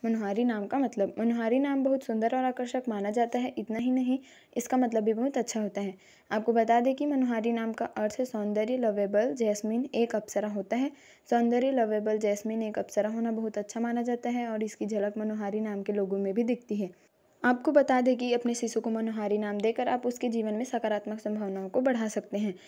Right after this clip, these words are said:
नाम का मतलब सौंदर्य, लवेबल, जैस्मिन, एक अप्सरा होने की वजह से मनोहारी नाम के लोगों को समाज में भी बहुत पसंद किया जाता है। माना जाता है कि मनोहारी नाम वाले व्यक्ति के स्वभाव में सौंदर्य, लवेबल, जैस्मिन, एक अप्सरा होने की झलक देख सकते हैं।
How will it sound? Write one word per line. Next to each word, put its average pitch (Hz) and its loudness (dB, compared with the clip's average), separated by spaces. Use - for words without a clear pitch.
नाम 214 -2
का 254 0
मतलब 262 0
सौंदर्य, 208 0
लवेबल, 202 2
जैस्मिन, 214 2
एक 240 -2
अप्सरा 226 2
होने 220 -2
की 226 -4
वजह 233 2
से 240 -2
मनोहारी 233 0
नाम 214 -2
के 208 -4
लोगों 196 0
को 202 -4
समाज 190 -4
में 190 -2
भी 196 -4
बहुत 208 -4
पसंद 226 -4
किया 196 0
जाता 190 -4
है। 190 -6
माना 214 0
जाता 269 2
है 277 2
कि 269 -2
मनोहारी 240 0
नाम 208 -4
वाले 208 -2
व्यक्ति 196 -4
के 262 -4
स्वभाव 240 0
में 240 0
सौंदर्य, 202 0
लवेबल, 196 2
जैस्मिन, 208 0
एक 233 -4
अप्सरा 202 -2
होने 202 -2
की 196 -2
झलक 208 0
देख 269 4
सकते 190 -4
हैं। 196 -2